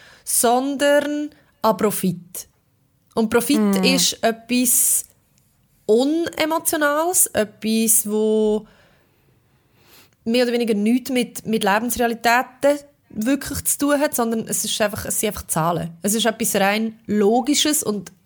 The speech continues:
Speaker 1: überhaupt nicht etwas, ähm, ja, emotional, will ich jetzt nicht sagen, aber es ist nicht etwas Ideologisches. Es ist nicht etwas
Speaker 2: Ja, mega.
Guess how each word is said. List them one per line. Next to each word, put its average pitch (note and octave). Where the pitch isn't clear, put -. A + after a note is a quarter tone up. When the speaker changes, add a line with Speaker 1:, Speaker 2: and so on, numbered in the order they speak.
Speaker 1:
überhaupt A3
nicht B3
etwas, G#3+
ähm, G3
ja, G#3+
emotional, A#3
will G3+
ich F#3+
jetzt G3
nicht -
sagen, G3
aber G3
es G#3
ist A3
nicht A#3
etwas A3+
Ideologisches. G3
Es -
ist G3
nicht G#3
etwas G#3+
Speaker 2:
Ja, G3
mega. A3